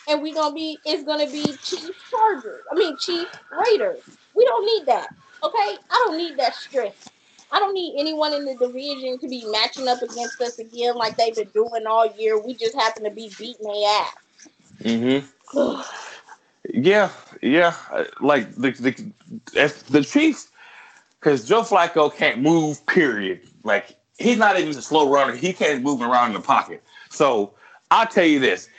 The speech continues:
Speaker 2: If Chiefs don't get any pressure or, or get Flacco down or touch him hardly ever, then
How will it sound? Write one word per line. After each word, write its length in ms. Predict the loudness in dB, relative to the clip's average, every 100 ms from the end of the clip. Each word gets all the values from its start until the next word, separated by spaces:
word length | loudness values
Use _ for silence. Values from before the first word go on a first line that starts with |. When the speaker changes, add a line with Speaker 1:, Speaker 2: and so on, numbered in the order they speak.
| -2
Speaker 2:
If 240 | 0 0 0
Chiefs 340 | 2 2 4
don't 220 | 4 4
get 140 | 2 2
any 180 | 4 2
pressure 460 | 4 2 4 2 2
or, 80 | 0 2
or 120 | 2
get 180 | 2 0
Flacco 480 | 2 2 4 2 4
down 320 | 4 4 2 -4 _ _ _
or 140 | 0
touch 320 | 2 2 2 0
him 100 | 2
hardly 420 | 4 4 4 4
ever, 340 | 4 2 0 -6 -20 _ _ -8
then 380 | 0 2 2